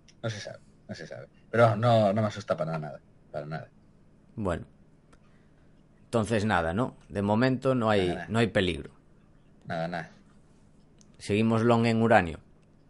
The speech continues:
Speaker 1: Como siempre, más long todavía.
Speaker 2: Perfecto.
Speaker 1: Y ahora nos pregunta por el podcast anterior,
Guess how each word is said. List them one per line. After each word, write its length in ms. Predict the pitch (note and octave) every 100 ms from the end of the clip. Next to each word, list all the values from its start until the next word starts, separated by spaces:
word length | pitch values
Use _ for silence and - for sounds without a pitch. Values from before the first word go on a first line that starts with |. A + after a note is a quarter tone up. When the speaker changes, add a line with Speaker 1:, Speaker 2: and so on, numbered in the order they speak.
| - _ _ _ - _ _ -
Speaker 1:
Como 220 | E2+ D#2
siempre, 400 | - F2 D2+ E2
más 200 | F#2+ -
long 240 | F#2+ E2
todavía. 420 | E2 D#2+ D2+ D#2 - - - - -
Speaker 2:
Perfecto. 500 | F2+ D#2+ F2 - - - - - _ _ - - - - - _ - - _ - - _ _ - - - _ _ _ _ _ - - - _ -
Speaker 1:
Y 380 | G#2+ G2+ F#2+ G#2
ahora 400 | D3+ F3+ D3+ - - _ - -
nos 140 | - A#2
pregunta 360 | B2 D3+ F#3+
por 120 | F#3 D#3
el 100 | D3
podcast 500 | - E3 D#3+ A#2 F3
anterior, 600 | F3 E3 G2+ C3 G#2+